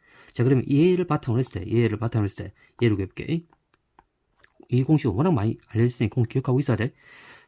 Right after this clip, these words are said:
둘 다 이제 동호 빠지는 거야. 둘 다 동호 빠지는 거야.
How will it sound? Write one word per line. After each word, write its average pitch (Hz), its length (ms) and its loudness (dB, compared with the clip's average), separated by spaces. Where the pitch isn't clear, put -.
둘 156 140 4
다 185 80 8
이제 120 120 2
동호 104 200 0
빠지는 147 300 2
거야. 85 140 -6
둘 185 280 2
다 185 100 -2
동호 104 260 0
빠지는 104 320 -4
거야. - 120 -20